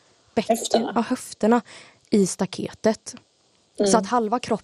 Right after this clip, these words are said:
Speaker 1: alltså den hänger liksom och dinglar i staketet i princip.
Speaker 2: Ja. Alltså verkligen mellan liksom två plankor.
Speaker 1: Exakt. Och alltså, den har ju obviously typ, jag tror, min gissning är att,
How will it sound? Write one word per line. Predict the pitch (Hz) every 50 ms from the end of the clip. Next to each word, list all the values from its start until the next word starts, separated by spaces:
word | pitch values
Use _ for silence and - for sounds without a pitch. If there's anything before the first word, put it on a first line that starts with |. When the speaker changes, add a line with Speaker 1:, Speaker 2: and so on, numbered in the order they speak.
| _
Speaker 1:
alltså | - 202 - 220
den | 214 220
hänger | 196 180 196 233 233 202 185 196 220 247 254
liksom | 233 190 - - - 175
och | 170 160
dinglar | 180 214 208 180 160 156 185 220 220
i | 185 156
staketet | 143 - - 165 - - 180 165 139 - - 208 -
i | 233
princip. | 214 - - 208 202 - - - - - - - _ _ _ _ _ _ - - - - - -
Speaker 2:
Ja. | - 196 208 196 185 180 180 190 190 - _ _ _ _ _ _ _ _ _
Alltså | - 208 208 196
verkligen | 208 208 196 208 202 196 196 196 196
mellan | 196 202 196 196 190 185 190 196 202 196 190 180
liksom | 190 190 185 - 185 180
två | 180 - - 170
plankor. | 170 - 185 185 180 - - 220
Speaker 1:
Exakt. | 196 - - - 214 190 - - _ - _ _ _ - _ _ _ _ _ _ _ _ _ _
Och | - 208 180 - - - _ _ _ - - - - - - - _ _ _ - _ - _ _
alltså, | 240 214 - - 240 220 220 - - -
den | _ 220 233 247
har | 240 214 240 240 247
ju | 254 254 254 247 - - _ _ _ - - - _ _
obviously | - 240 208 185 196 208 208 220 - - - 214 214
typ, | - - 208 185 - -
jag | - 208 214 -
tror, | - - 240 226 208 226 220 220 - -
min | 233 240 240
gissning | 220 220 - - - 202 196 190 180 175
är | 180 -
att, | - 180 - - - - -